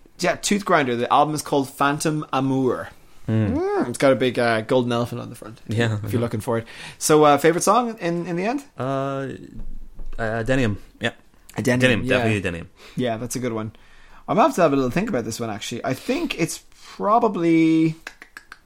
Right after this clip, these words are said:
Speaker 2: Phantom.
Speaker 1: uh, The Shadow, I'd say, actually. I really like The Shadow.
Speaker 2: Oh, okay.
Speaker 1: Second song.
Speaker 2: Yeah,
Speaker 1: Yeah, it's
Speaker 2: that's
Speaker 1: really, really
Speaker 2: good.
Speaker 1: good. Cool.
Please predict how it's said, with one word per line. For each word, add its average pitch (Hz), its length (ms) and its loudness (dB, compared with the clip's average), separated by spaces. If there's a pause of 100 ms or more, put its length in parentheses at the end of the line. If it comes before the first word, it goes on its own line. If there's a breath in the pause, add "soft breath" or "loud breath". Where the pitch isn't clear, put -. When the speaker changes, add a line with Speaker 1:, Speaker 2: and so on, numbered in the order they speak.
(1900)
Speaker 2:
Phantom. 147 240 0
Speaker 1:
uh, 143 40 6
The 151 120 2
Shadow, 156 440 4
I'd 110 120 -6
say, 117 140 -2
actually. 110 320 -6
I - 40 -4
really 135 200 -4
like 127 140 -4
The 120 60 -12
Shadow. 117 380 -6
Speaker 2:
Oh, 226 300 4
okay. 123 400 0
Speaker 1:
Second 123 260 -6
song. 110 320 -4
Speaker 2:
Yeah, 175 260 -2
Speaker 1:
Yeah, 117 180 2
it's 104 100 -4
Speaker 2:
that's - 120 2
Speaker 1:
really, 113 180 2
really 110 120 -2
Speaker 2:
good. - 60 -14 (420 loud breath)
Speaker 1:
good. - 0 -
Cool. 147 260 4